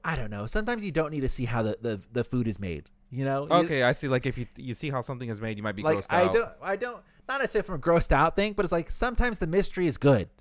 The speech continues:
Speaker 1: Like, just leave it as it is.
Speaker 2: You're like, "What am I
Speaker 1: I,
Speaker 2: eating? Don't
Speaker 1: I
Speaker 2: care."
Speaker 1: don't wanna know the inner workings of Uehara's brain. I like kinda being like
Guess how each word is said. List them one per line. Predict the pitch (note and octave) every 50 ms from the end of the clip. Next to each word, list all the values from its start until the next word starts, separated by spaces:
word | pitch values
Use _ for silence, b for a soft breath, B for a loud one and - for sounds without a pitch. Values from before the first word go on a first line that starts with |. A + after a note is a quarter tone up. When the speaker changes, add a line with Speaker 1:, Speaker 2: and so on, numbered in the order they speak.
| - - -
Speaker 1:
Like, | B2 B2 C3 C3 A2 A2+
just | - G3+ F#3 D3 D#3
leave | E3 G3 A3 A3
it | G#3+ G3+
as | G3 D#3+ C#3+
it | A#2+ B2+
is. | C3 C#3 D3+ F3 A#2+
Speaker 2:
You're | A2+
like, | G2+ F#2+ -
"What | - C#3+
am | D#3 E3
I | D#3
Speaker 1:
I, |
Speaker 2:
eating? | D#3 F3 F3+ F#3 G3 D#3+
Don't | D3 C#3
Speaker 1:
I | D3+ E3+ F3
Speaker 2:
care." | E3+ F#3+
Speaker 1:
don't | A3 A#3 G3+
wanna | G3 G#3 G3+ G3 E3+
know | D#3 D#3+ D#3+ D#3 D3+ D3+ D3 C#3 - -
the | C#3+ C3+
inner | A#2+ C#3 D3+ D3+ C#3
workings | A#2 G#2+ B2 C3 B2 - C#3 C3+ - A#2+
of | G2
Uehara's | A2 A2+ A2 G2 A2 A#2 A2+ A2 G#2
brain. | - - G2+ G2+ G#2 G#2+ A2+ C3 D#3 F3+ B B B B B B -
I | E3+ F3
like | F3+ F3 F3+ F#3 G#3+ G#3+ - - - - - -
kinda | - F#3+ F3+ D#3 D3
being | C#3 D3+ C#3+
like | C3+ C3 A#2+ -